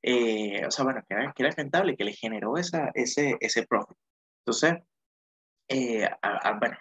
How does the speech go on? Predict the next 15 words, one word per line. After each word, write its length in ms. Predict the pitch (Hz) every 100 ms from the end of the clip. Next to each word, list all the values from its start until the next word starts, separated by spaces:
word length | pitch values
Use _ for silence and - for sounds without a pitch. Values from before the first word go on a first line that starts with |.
| _
<laughs> 260 | - - 175
es 140 | 151 -
que, 240 | 156 143
es 160 | 120 113
que 140 | 127
me, 280 | 135 120 101 -
me, 160 | 107 -
me 120 | 107
parece 340 | 104 107 -
sorprendente. 520 | 135 131 107 104 98 - _ _ - - - -
No 120 | 113
sé 240 | - 123
qué, 320 | 127 131 131 -
qué 500 | 120 113 127 113 113 - _ _
<laughs> 560 | 156 160 - 180 175